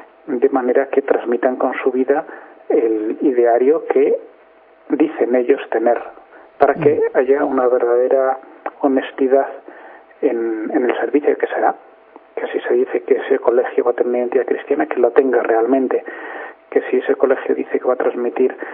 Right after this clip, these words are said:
Speaker 1: unos valores de honestidad, de sinceridad, de generosidad, de recidumbre, de trabajo, que esos valores estén presentes en la vida de los profesores dentro de los defectos que todos tenemos, pero que con claridad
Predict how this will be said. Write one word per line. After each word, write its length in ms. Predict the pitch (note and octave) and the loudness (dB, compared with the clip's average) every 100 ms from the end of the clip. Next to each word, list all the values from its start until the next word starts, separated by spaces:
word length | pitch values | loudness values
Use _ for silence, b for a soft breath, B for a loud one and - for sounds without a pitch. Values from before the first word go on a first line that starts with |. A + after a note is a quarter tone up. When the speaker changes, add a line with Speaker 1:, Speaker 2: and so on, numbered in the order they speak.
| B B - | B B -2
Speaker 1:
unos 180 | C3 A#2+ | 0 2
valores 380 | A#2+ B2 A#2+ | 4 4 2
de 80 | A#2+ | 2
honestidad, 600 | A#2+ A#2+ - A#2+ B2 A#2+ | 0 -2 -2 0 2 2
de 120 | A#2+ - | 2 -4
sinceridad, 580 | A#2+ A2+ - A#2+ A#2+ A#2+ | -10 -6 -4 -2 0 0
de 80 | B2 | 0
generosidad, 720 | - B2 A#2+ - - C3 A#2+ | -4 -4 -4 -4 -2 0 2
de 120 | A#2+ | 2
recidumbre, 640 | A#2 - B2 C3 B2 A#2+ | 0 -6 0 0 2 2
de 80 | A#2+ | 2
trabajo, 480 | - A#2+ C#3 - D#3 - | 2 2 2 2 0 2
que 180 | C#3+ C#3+ | 2 4
esos 260 | - C#3 C3 | 2 0 0
valores 340 | C3 C3 C3 - | 2 2 -2 -6
estén 240 | - B2 | -4 -4
presentes 400 | - - C3 C3 | -4 -6 -4 -2
en 80 | C3 | 2
la 60 | B2 | 4
vida 160 | B2 | 4
de 60 | C3 | 4
los 120 | C3 | 2
profesores 440 | - - - D3+ E3 - B B B B - | 0 0 2 2 2 -2 B B B B 0
dentro 280 | D#3+ D3+ | 4 6
de 40 | D3+ | 6
los 140 | C#3 | 4
defectos 360 | C3+ - - B2+ | 2 2 0 2
que 100 | - | 0
todos 260 | - B2+ B2 | 2 2 2
tenemos, 280 | D3+ F#3 D#3+ - | 0 0 -2 2
pero 200 | - - B B B | 0 0 B B B
que 120 | - C3 | -2 -2
con 200 | C3 B2 | 0 -2
claridad 420 | C3+ B2 B2+ | 0 2 2